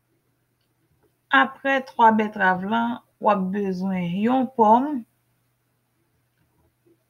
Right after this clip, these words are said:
W ap bezwen dizuit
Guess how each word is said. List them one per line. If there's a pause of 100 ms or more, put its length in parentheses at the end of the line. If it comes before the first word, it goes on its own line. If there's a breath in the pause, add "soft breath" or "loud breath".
(200)
W
ap
bezwen (300)
dizuit